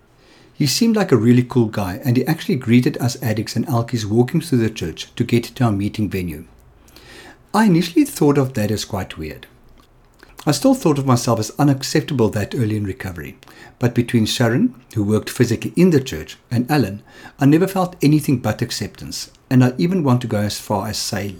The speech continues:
loved. I shall never forget the day that we unlocked our venue, and there was a table set, covered with a white cloth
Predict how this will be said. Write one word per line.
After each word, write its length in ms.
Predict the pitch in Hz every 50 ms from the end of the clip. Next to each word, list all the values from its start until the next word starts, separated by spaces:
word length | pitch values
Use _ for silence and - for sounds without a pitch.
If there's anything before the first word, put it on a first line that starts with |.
| -
loved. 420 | - 135 160 - - - - - - _ _ _ _ _ _ _ _ _ _ _ _ _ _ _ _ _ _ _ _ -
I 80 | - 254
shall 180 | 247 - 330 208
never 200 | 151 147 160 156
forget 320 | - 160 135 135 127 127
the 60 | 120
day 340 | - - 104 104 104 101 104
that 240 | 95 107 101 - -
we 200 | 107 110 120 - -
unlocked 460 | 147 170 170 127 120 110 - - -
our 100 | 127 113
venue, 460 | 101 - - 87 85 82 80 82 87 - - _ -
and 160 | - 120 104
there 140 | 120 127 123
was 200 | 131 147 - -
a 60 | -
table 380 | - - - 123 120 120 127 123
set, 400 | 123 - - - - - - - _ - _ _ -
covered 300 | 160 160 170 185 180 -
with 200 | 139 127 127 -
a 60 | 131
white 440 | 98 92 92 107 120 - - - -
cloth 280 | - 170 175 170 -